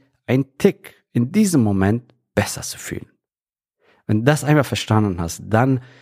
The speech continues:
macht dir diese H-, Hater-Kommentar nichts aus, weil du weißt, du hast in dieser Person was getriggert.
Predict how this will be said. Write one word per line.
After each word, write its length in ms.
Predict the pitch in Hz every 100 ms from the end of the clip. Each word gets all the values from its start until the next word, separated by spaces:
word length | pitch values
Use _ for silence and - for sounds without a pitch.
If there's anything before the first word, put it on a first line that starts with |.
| _ -
macht 400 | 104 113 - -
dir 340 | 117 117 113 - _ _ _
diese 340 | 110 104 107 98
H-, 240 | 127 -
Hater-Kommentar 800 | 120 151 147 - 101 92 - 95
nichts 440 | 95 104 104 - -
aus, 400 | 92 73 - 98
weil 140 | 95
du 200 | 98 95
weißt, 400 | 104 98 82 -
du 100 | 98
hast 180 | 113 120
in 80 | 113
dieser 160 | 110
Person 480 | - 98 107 101 95
was 240 | 95 -
getriggert. 560 | - - - 104 76